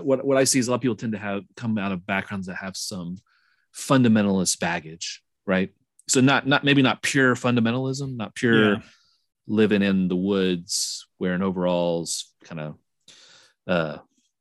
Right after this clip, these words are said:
Speaker 1: King James only, kinda, you know, I'm trying to picture it in my mind. Uh, but more, you know, people had, had, you know, there's some, some, some things that, that were generally, you know, I think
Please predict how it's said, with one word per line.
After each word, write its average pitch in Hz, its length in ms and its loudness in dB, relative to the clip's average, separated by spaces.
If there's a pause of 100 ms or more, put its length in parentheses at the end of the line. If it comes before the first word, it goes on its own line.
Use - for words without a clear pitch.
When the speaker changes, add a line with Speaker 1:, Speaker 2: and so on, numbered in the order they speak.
(260)
Speaker 1:
King 101 220 2
James 87 260 0
only, 98 580 2
kinda, 82 320 -4
you 95 80 -4
know, 90 180 2
I'm 110 100 -2
trying 120 140 0
to 98 120 0 (160)
picture 101 240 -10
it 87 40 -8
in 87 40 -10
my 90 80 -8
mind. 87 300 -8 (500)
Uh, 110 120 2
but 123 140 0
more, 143 280 6
you 135 80 6
know, 131 60 4
people 131 180 4
had, 120 280 2 (100)
had, 117 260 -4
you 185 100 -2
know, 262 180 0
there's 285 160 -4
some, 294 160 -4
some, - 260 -4
some 190 180 2
things 185 320 4
that, 151 240 2
that 135 240 2 (100)
were 147 140 0
generally, 143 580 2 (360)
you 127 120 -6
know, 107 120 -2
I 104 80 -4
think 110 300 -8